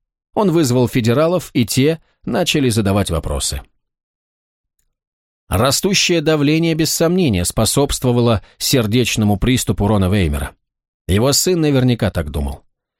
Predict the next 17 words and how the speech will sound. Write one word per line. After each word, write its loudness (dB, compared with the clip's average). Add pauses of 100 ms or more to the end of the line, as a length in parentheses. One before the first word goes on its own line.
(100)
И 2
когда 2
все, -2
что 0
принадлежало 2
Джею 2
Эру, 0 (220)
у 0
него 2
отобрали, 0 (260)
виноваты 2
в 0
этом 0
были 2
алчные 0
богатые 0
подонки, -2